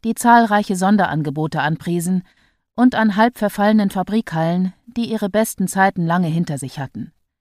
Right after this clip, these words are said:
Ein verwittertes Schild zeigte den Weg zu einer Kartonagenfabrik. Drei überdimensionierte rostige Tanks ragten wie Hochhäuser in den grauen Winterhimmel,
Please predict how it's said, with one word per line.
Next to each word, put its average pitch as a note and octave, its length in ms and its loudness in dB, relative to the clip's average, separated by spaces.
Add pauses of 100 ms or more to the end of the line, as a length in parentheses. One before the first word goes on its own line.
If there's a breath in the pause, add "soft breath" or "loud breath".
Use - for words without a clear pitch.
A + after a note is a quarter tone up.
(580)
Ein A#3 260 6
verwittertes B3 600 0
Schild A3+ 580 0
zeigte A#3 380 0
den G3+ 180 2
Weg G#3 220 0
zu A3 100 -4
einer G3+ 220 0
Kartonagenfabrik. F#3+ 1200 -2 (680)
Drei F#3+ 360 4
überdimensionierte G#3 1120 2
rostige G3 420 -2
Tanks G3+ 540 -2
ragten F#3 360 0
wie G#3 140 0
Hochhäuser E3 560 0
in E3 120 -2
den F3 140 -2
grauen F3 360 2
Winterhimmel, D#3 640 -2